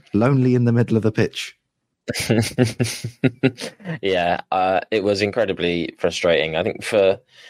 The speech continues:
Speaker 2: a couple of seconds when we first, when I first saw we were building up in a three at the back, I was like, "Oh, come on, this is what we wanted." A little,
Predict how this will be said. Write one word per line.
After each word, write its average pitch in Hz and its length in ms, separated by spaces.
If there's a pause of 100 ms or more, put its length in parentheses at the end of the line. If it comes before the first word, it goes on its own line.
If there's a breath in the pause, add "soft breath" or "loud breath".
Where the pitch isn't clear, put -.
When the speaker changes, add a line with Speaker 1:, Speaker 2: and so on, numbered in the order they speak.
(140 loud breath)
Speaker 2:
a - 60
couple 156 240
of 113 60
seconds - 720
when 92 120
we 90 80
first, - 440
when 104 100
I 107 60
first - 300
saw 107 220
we 90 160
were 87 80
building 92 360
up 90 160
in 85 80
a 78 40
three 87 260
at 55 60
the 65 60
back, 80 280
I 82 40
was 82 100
like, 73 160
"Oh, 85 500
come 120 220
on, 107 120
this 151 120
is 101 140
what 92 140
we 95 120
wanted." 104 520
A 85 40
little, 95 360